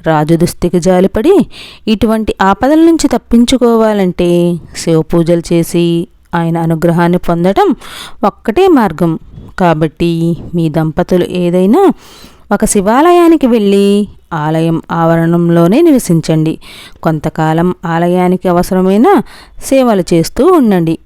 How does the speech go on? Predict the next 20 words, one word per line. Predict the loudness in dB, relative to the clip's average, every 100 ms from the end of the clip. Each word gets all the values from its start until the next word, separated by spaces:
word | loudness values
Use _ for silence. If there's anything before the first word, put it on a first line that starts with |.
| _ -4
మీకు | -2 0 0
అంతా | 0 -2 0 0 0 -2 -6 -2
మంచే | 0 0 0 0
జరుగుతుంది" | 2 0 0 -2 -2 0 0
అని | -2 -2
చెప్పి | -6 -2 -2 0 -4 -14 -20 -16 0
వెళ్ళిపోయాడు. | 2 4 2 0 0 0 -2 -4 -8 -20 -18
సాధారణుడు | -4 0 2 4 2 4 4 4 4 4 2 -2 -6 -2
తన | 0
భార్యను | 0 0 0 0 0
తీసుకొని | 0 -2 -2 0 2 0 -2 -6 -10
దగ్గరలో | -6 -4 0 0 2 2
ఉన్న | 2 4 4 2 -2 -14 -20 -6
బ్రహ్మేశ్వరం | 0 4 4 4 2 0 2 2
అనే | 2 0
శివాలయానికి | 0 -2 0 2 2 2 2 0 0 0
చేరుకొని | 0 -2 0 0 0 -2 -4 -12 -12 -8
ఆ |
ఆలయాన్ని | -4 -2 0 0 2 4 4 2 0 -12 -20 -20 -10 0
ఊడ్చి, | 2 2 -2 0 2 2 0